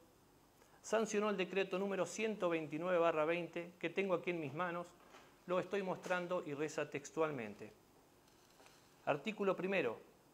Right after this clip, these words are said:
Fíjese el presupuesto general de gastos del Consejo Municipal de la ciudad de San Carlos Centro, correspondiente al ejercicio dos mil veintiuno,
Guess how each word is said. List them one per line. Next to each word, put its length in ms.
Fíjese 400
el 100
presupuesto 560
general 320
de 120
gastos 320
del 120
Consejo 440
Municipal 500
de 80
la 120
ciudad 200
de 80
San 240
Carlos 280
Centro, 420
correspondiente 680
al 80
ejercicio 500
dos 100
mil 140
veintiuno, 560